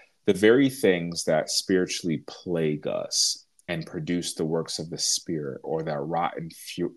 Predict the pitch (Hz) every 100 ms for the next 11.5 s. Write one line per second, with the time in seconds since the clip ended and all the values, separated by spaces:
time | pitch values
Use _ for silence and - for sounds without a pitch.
0 | - - 92 80 - 78 73 - 80 73
1 | 69 80 78 - 73 76 78 78 - 71
2 | 69 69 - - - - 78 85 85 -
3 | 85 82 80 78 - 80 82 80 - 85
4 | - 85 82 80 - - 82 78 73 -
5 | 80 78 78 - 71 80 76 - 78 87
6 | 87 78 80 78 82 80 82 - 65 -
7 | 78 80 82 - 78 - 85 80 80 -
8 | - 80 80 78 76 80 80 78 73 -
9 | 80 80 - 78 78 78 78 71 76 78
10 | 76 76 67 57 - - 73 - 82 85
11 | 87 87 85 80 82